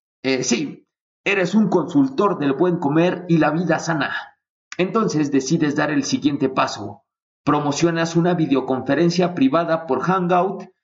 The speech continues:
sobre tus mejores tips para adelgazar y ponerte bien buenote en estas fechas.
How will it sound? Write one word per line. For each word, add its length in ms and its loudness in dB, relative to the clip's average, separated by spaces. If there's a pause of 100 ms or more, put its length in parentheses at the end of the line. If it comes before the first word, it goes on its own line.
sobre 300 0
tus 220 -2
mejores 500 0
tips 400 -2
para 240 2
adelgazar 720 -2
y 120 0
ponerte 500 0
bien 320 0
buenote 480 0
en 80 0
estas 320 -4
fechas. 500 -2